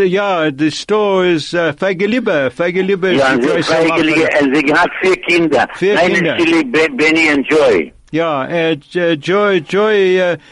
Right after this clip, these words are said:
Speaker 1: sie hat verheiratet, äh, äh, äh, mein Sch-, Freus, äh, Bruder.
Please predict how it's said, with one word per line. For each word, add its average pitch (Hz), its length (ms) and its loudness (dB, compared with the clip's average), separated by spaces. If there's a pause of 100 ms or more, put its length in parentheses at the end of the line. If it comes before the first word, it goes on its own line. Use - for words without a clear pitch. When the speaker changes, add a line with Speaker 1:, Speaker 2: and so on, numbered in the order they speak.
(140)
Speaker 1:
sie 160 280 -2
hat 185 200 0
verheiratet, 175 760 -2
äh, 165 400 0
äh, 156 60 -2 (500)
äh, 143 920 -2
mein 147 480 -2
Sch-, 147 240 -12
Freus, 170 680 -2
äh, 160 580 -2
Bruder. 147 520 -4